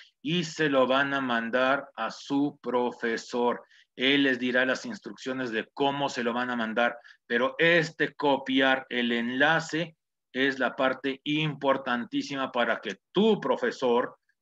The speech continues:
que es un sabio y es un hombre muy culto y es muy buena gente, pueda revisarte el juego antes de jugarlo. Así que le das copiar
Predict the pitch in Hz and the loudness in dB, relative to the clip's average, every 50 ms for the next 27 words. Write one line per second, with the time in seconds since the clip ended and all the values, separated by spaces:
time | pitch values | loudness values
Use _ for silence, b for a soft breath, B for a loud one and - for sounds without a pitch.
0 | _ _ - 113 - - 113 110 104 98 - - - - 131 139 151 156 151 139 | _ _ -6 -6 -6 -6 -10 -12 -12 -12 -12 -12 0 2 4 6 6 6 6 4
1 | 143 135 135 135 143 156 156 - _ _ _ _ _ _ 107 117 110 - - 117 | 2 2 4 4 2 0 -2 -10 _ _ _ _ _ _ -4 -4 -4 -4 -6 -8
2 | 110 107 110 117 110 110 107 107 113 123 131 135 139 135 131 127 _ - 135 165 | -6 -6 -4 -4 -2 -2 -2 -2 -4 -4 -2 -2 0 -2 -2 -4 _ 0 2 4
3 | 175 180 170 156 160 - - 143 143 156 160 160 _ _ _ _ _ _ _ _ | 6 6 6 4 2 2 2 2 2 2 0 -4 _ _ _ _ _ _ _ _
4 | _ _ _ _ _ _ _ _ _ 98 110 107 95 92 110 117 131 151 165 156 | _ _ _ _ _ _ _ _ _ -4 -2 -2 -2 -2 -4 -2 2 2 4 4
5 | 135 135 131 110 92 - 135 151 156 147 123 - 143 147 151 156 - _ _ _ | 2 2 0 -2 0 2 2 2 2 0 0 2 4 4 4 2 -6 _ _ _
6 | _ _ _ _ _ _ _ _ _ _ _ _ _ _ - 117 120 120 120 113 | _ _ _ _ _ _ _ _ _ _ _ _ _ _ 0 2 4 6 4 4
7 | 110 110 107 98 98 95 95 - 123 117 113 110 - - 117 117 123 - _ _ | 4 4 2 2 0 -4 -2 0 2 2 2 0 -2 -2 0 0 0 -2 _ _
8 | - 113 110 110 - - 135 135 127 127 139 143 165 175 175 165 151 160 - _ | -6 -4 -4 -4 -4 0 0 2 2 4 4 6 6 6 4 2 -2 -4 -4 _
9 | 131 120 110 107 104 110 104 - - - - 107 104 98 95 110 113 107 98 90 | -4 -4 -4 -4 -4 -4 -4 -4 -4 -10 -6 -6 -6 -4 0 0 0 2 0 -2
10 | - - - - - _ _ _ _ _ _ _ _ _ 104 - - 120 113 - | -4 -8 -12 -16 -18 _ _ _ _ _ _ _ _ _ -16 -10 -10 -10 -6 -4
11 | 127 117 113 107 101 120 120 98 - - _ - 107 98 _ - 135 135 135 139 | -2 0 0 0 2 0 0 0 -2 -8 _ -6 -6 -6 _ -2 2 4 4 4
12 | 160 180 - | 2 0 -6